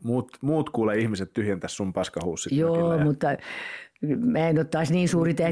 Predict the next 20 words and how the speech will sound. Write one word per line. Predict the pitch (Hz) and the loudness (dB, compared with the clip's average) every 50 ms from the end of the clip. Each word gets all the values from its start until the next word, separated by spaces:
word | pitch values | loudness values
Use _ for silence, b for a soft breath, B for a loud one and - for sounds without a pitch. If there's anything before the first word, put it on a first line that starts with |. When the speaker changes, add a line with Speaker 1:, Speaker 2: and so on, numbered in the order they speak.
| 139 160 | 2 2
Speaker 2:
että | 143 | 2
Speaker 1:
Niin. | 123 | 2
Speaker 2:
mä | 117 170 175 | 2 2 2
olisin | 185 190 180 151 143 127 | 2 2 4 4 4 4
Speaker 1:
Niin, | 131 | 4
Speaker 2:
Amerikassa. | 123 123 120 113 104 95 92 - - - 107 107 104 | 2 2 2 2 2 0 0 -4 -6 -4 -2 0 0
Speaker 1:
niin. | 95 90 85 - _ _ _ _ _ _ _ _ _ | 0 0 -2 -6 _ _ _ _ _ _ _ _ _
Speaker 2:
Eli | 196 220 185 139 | 0 2 4 4
jos | 139 143 - | 2 2 2
joku | 165 165 - 269 226 233 269 - - | 0 0 2 0 0 0 -2 -2 0
ihme, | 214 233 233 233 240 - - b b b b b b b b b b b b b _ _ _ _ _ _ _ - - - 175 175 175 214 226 226 - | 2 4 4 4 2 0 -2 b b b b b b b b b b b b b _ _ _ _ _ _ _ -18 -16 -16 -14 -12 -12 -12 -12 -8 -4
ihme | - 240 262 254 226 208 208 220 269 - - 196 185 - 220 | 0 2 4 4 4 4 2 0 -4 -6 -6 -6 -6 -6 -8
sattuma, | 214 - - 180 - - - 131 123 113 - - - _ | -8 -4 -4 -6 -4 -2 0 0 2 0 0 -6 -8 _
Speaker 1:
Mm. | 117 120 120 110 101 - | -2 -2 0 0 0 0
Speaker 2:
eihän | 160 160 156 | 0 0 0
sitä | 160 202 - - 139 | -2 -2 -2 -4 -4
tiedä. | - - 104 98 101 - 107 - _ _ _ _ _ _ _ | -4 -4 -8 -8 -8 -10 -12 -14 _ _ _ _ _ _ _
Speaker 1:
Mm. | - 95 92 87 85 85 87 - _ _ _ _ _ _ _ _ _ _ _ _ _ _ | -10 -8 -8 -6 -8 -10 -12 -16 _ _ _ _ _ _ _ _ _ _ _ _ _ _
Speaker 2:
Niin | - 156 156 | -6 -4 -2
kuin | - 165 147 | -2 -2 -4